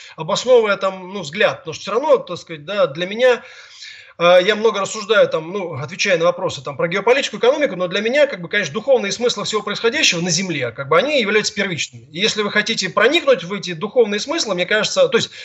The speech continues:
вообще в реальные причины того, что происходит, всё-таки без духовных смыслов это объяснить невозможно.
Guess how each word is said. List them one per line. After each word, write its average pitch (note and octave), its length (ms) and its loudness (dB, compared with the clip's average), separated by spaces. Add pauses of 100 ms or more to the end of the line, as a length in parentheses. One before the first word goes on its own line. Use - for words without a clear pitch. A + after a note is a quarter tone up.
(160)
вообще A3 320 2
в C3+ 220 -8
реальные G#3+ 360 4
причины G3+ 320 -10
того, F#3+ 100 -10
что F#3 120 -12
происходит, A3+ 380 -10
всё-таки A#3+ 220 -6
без F3 180 -8
духовных A3 480 2
смыслов A3 560 -4
это F3+ 560 4
объяснить E3 520 -6
невозможно. D3+ 1040 0